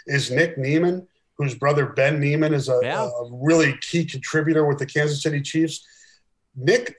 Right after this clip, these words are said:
Speaker 1: measured in at six three, two thirty-five, and he ran a four four five forty.
Speaker 2: <laughs> Whoa.
Speaker 1: So it's funny because we went back,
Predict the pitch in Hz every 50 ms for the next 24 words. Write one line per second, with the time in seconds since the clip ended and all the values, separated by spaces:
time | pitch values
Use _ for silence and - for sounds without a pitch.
0 | _ 143 147 160 180 185 165 170 156 147 143 156 160 160 147 123 117 - - -
1 | - - 202 220 208 - - - - 175 180 185 165 151 - - - 175 160 -
2 | - 165 160 156 151 135 - - 147 143 143 135 123 117 120 110 95 131 151 156
3 | 156 165 160 156 131 - - - - 170 160 165 165 160 - - - 156 156 156
4 | 151 147 - - 147 147 143 139 131 123 - - - - 139 131 127 120 - 302
5 | 247 - - _ 196 - 156 - - 147 160 147 - - 131 131 113 107 104 98
6 | 95 92 90 90 85 82 - - - 156 151 151 151 151 151 147 143 151 165 160
7 | 156 151 - - - 220 254 302 285 208 175 165 151 139 143 143 - 170 165 147
8 | 143 165 156 165 190 220 214 - 196 196 202 196 190 190 - -